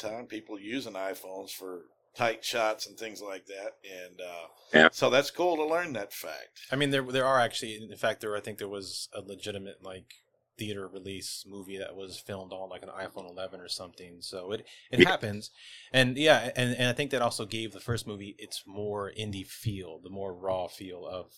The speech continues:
Speaker 3: of that camera. Now, we did notice that the, the, uh, cinematography, uh, has improved in the second one. Um, looks like you guys up the, up the, uh, gear a bit.
Speaker 1: I actually was like, "Damn it."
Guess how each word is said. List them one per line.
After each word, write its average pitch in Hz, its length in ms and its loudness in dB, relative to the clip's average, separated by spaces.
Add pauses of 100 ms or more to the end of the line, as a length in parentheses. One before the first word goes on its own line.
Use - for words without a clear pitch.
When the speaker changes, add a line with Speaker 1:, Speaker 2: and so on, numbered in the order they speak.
Speaker 3:
of 92 220 -12 (140)
that 92 200 -10
camera. 101 240 -8
Now, 104 80 0
we 117 80 0
did 135 160 2
notice 123 280 2
that - 180 -4
the, 101 240 -10 (560)
the, 101 300 -2
uh, 98 380 2
cinematography, 107 840 -2 (180)
uh, 98 440 -6
has 107 160 -8
improved 127 360 0
in 120 80 0
the 110 60 4
second 110 320 -2
one. 117 260 -4 (680)
Um, 98 460 -4
looks 104 160 -8
like 104 160 -4
you 107 80 -10
guys 101 420 -2
up - 200 -2
the, 104 100 -2 (180)
up 117 200 0
the, 107 220 0
uh, 101 100 -2
gear 110 320 0
a - 20 -4
bit. 160 220 0 (180)
Speaker 1:
I 160 220 8
actually 147 420 6
was 120 160 0
like, 110 260 2
"Damn 277 280 8
it." 285 100 4